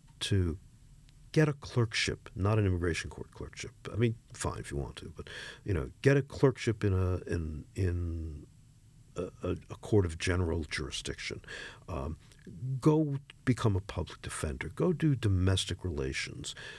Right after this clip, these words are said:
Uh, go do some business litigation. Do something else for a little bit. So you're grounded in some other areas. I mean, for instance, if, if you want to do business immigration law,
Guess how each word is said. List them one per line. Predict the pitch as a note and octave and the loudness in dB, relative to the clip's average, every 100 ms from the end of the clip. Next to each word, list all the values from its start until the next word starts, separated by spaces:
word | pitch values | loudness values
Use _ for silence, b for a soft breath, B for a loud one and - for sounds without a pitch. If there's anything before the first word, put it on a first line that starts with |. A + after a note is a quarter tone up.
| B B | B B
Uh, | - - E2 | -6 -4 -4
go | F#2+ F3+ | 4 4
do | F#3+ | 4
some | - C3 F2 - | 0 0 0 6
business | G2 F2+ E2 - | 6 6 -2 0
litigation. | D#2+ D2 C#2 C2+ - | 0 0 -2 -2 -2
Do | F3+ | 0
something | - - E3 D#3 C3 | 0 4 2 2 2
else | A2 G#2 | 4 4
for | - | 0
a | D2+ | -2
little | C#2 C#2 | -4 -6
bit. | - - - B B B B - | -8 -14 -18 B B B B -4
So | - | 4
you're | A#2+ A2+ G#2 - | 6 6 4 2
grounded | G#2 A2+ C#3 D#3 D3+ C3+ | 2 4 6 6 6 4
in | A#2+ G2+ | 2 -2
some | G#2 - - | -4 -4 2
other | G2+ G2 F#2 | 4 4 0
areas. | - E2 F2+ D2 - - | 0 0 0 -2 -4 -4
I | |
mean, | E2+ E2 B B B | -4 -4 B B B
for | - A#2 | 2 4
instance, | A2+ G#2+ G2 | 4 0 0
if, | - - | -4 -2
if | G#2 - | -2 2
you | G#2 | 2
want | G2 A#2 B2 | 4 6 4
to | A#2+ | 2
do | G#2+ | -2
business | F#2+ - A#2 A#2+ G2+ | -2 2 2 2 -2
immigration | G2 F#2+ G2+ G#2 A2 A2+ | -2 -4 -2 -4 -2 0
law, | C3 D3 | 2 0